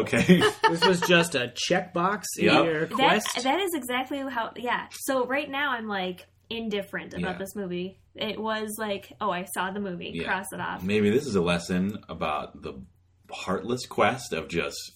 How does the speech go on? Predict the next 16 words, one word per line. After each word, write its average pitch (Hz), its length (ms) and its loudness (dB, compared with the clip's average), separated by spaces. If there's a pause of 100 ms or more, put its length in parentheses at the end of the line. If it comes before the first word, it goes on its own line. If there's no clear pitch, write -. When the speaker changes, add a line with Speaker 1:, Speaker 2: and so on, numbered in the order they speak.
(200)
Speaker 1:
filling 104 320 0
out 120 240 0
a 131 160 2
list 110 360 2
Speaker 3:
<laughs> 339 800 2
Speaker 1:
to 87 120 -2
experience 90 500 -2
art 92 280 0 (260)
Speaker 3:
It's - 160 -14
true. 247 320 -8
Speaker 1:
and 180 100 0
to 185 80 0
just - 500 0
let 92 200 -2
the 95 120 -2
art 90 360 -4